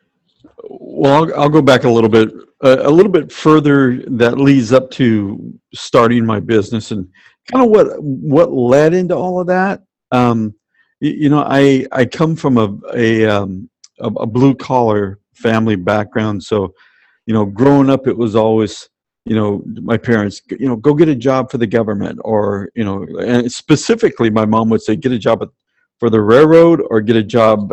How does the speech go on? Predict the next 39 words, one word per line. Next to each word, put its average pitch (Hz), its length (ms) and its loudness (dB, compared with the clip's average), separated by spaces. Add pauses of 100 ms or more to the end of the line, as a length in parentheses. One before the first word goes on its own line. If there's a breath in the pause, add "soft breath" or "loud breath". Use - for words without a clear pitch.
(120)
at 113 120 -4
the - 80 -18
post 113 340 -4
office, - 240 -12
'cause 113 180 -4
you'll 113 180 4
always 107 300 -2
have 95 120 -4
a 87 80 -6
job." 90 380 -4 (500)
And 120 180 0
so 127 200 4
I 107 80 4
kinda 233 420 -4
grew 123 300 2
up 110 140 -8 (640)
thinking 135 340 0
that 117 220 -2
was - 160 -10
gonna 113 320 -4
be 104 100 -2
what 101 140 0
I 101 100 -2
was 101 300 -8
gonna 104 200 -6
do. 151 280 0
And 113 80 -2
then 104 200 -6 (400 soft breath)
as 120 140 0
I 127 80 6
got 110 220 2
older, 123 280 2
I 107 60 0
realized 107 640 -2
that 107 520 -6
I, 110 160 -2
I 113 140 0
had 95 400 -6
zero 107 880 0